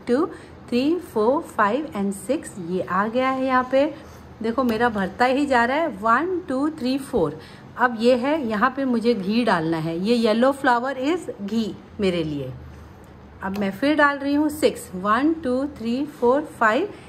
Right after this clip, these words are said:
six, यहाँ पे मैंने फिर से घी डाल दिया है। six, One, two, three, four, five and six, इसमें भी घी आ गया है। टू, one and two, देखो घी आ गया है, तो घी में मेरे को अभी वाट रखनी है।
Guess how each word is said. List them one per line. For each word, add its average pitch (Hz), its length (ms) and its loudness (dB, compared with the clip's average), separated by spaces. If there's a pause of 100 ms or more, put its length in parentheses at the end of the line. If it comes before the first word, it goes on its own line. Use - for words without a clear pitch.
(280)
six, 233 300 0
यहाँ 202 200 0
पे 202 160 -4
मैंने 180 240 -2
फिर 269 220 0
से 320 160 2
घी 285 240 2
डाल 285 280 2
दिया 277 280 2
है। 285 240 -2 (1080)
six, 233 240 -2 (420)
One, 262 360 2
two, 247 300 2
three, 226 400 -6
four, 233 360 0
five 214 440 0
and 185 180 -4
six, 262 340 -6
इसमें 214 320 -6
भी 269 140 -2
घी 262 300 0
आ 269 160 6
गया 269 260 2
है। 262 300 2 (960)
टू, 294 100 4 (360)
one 226 400 0
and 208 260 0
two, 226 160 0
देखो 247 280 4
घी 269 340 0
आ 311 140 6
गया 311 240 0
है, 320 240 4 (420)
तो 269 80 0
घी 226 240 -2
में 240 180 0
मेरे 220 180 0
को 233 120 0
अभी 226 200 0
वाट 180 380 -2
रखनी 160 380 -4
है। 143 140 -8